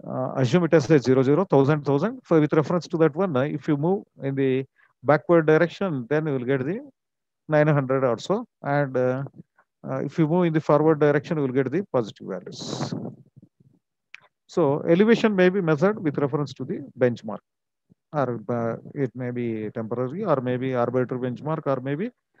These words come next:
permanent benchmark. With reference to the mean sea level, the benchmark value is given, that is Z value.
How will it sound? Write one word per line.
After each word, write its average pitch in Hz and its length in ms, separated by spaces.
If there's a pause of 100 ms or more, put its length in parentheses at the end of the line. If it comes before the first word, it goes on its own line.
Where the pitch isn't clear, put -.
(260)
permanent 170 420
benchmark. 107 400 (380)
With 135 180
reference 131 380
to 135 120
the 127 240
mean 139 240
sea 143 200
level, 165 300 (160)
the 131 80
benchmark 120 500
value 113 220
is 104 140
given, 98 240
that 113 120
is 120 100 (120)
Z 131 160
value. 104 320